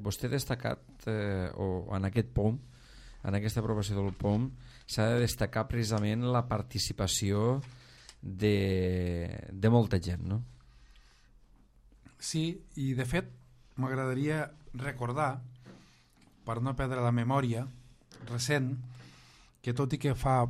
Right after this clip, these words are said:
Speaker 2: poc temps, poc més de quatre anys, cinc anys, que vam iniciar este gran projecte que és el marc de cap a on volem anar la Cala,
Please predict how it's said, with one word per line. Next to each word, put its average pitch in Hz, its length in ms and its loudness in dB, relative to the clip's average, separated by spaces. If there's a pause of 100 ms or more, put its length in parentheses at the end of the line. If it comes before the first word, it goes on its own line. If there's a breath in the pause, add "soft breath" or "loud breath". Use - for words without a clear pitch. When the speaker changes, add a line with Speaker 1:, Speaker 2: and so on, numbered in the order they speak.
(200)
Speaker 2:
poc 127 240 6
temps, 143 340 6 (920)
poc 120 160 -4
més 127 160 2
de 123 80 4
quatre 120 260 2
anys, 131 220 4
cinc 120 200 2
anys, 139 260 0 (540 loud breath)
que 117 120 -4
vam 120 160 0
iniciar 127 460 2 (600 loud breath)
este 120 260 -2
gran 135 260 4
projecte 123 580 2
que 120 160 0
és 120 160 -6
el 113 100 -2
marc 127 380 4 (800)
de 120 100 -2
cap 123 180 -4
a 120 100 4
on 127 120 4
volem 120 240 4
anar 123 300 2 (340)
la 113 160 -4
Cala, 123 300 0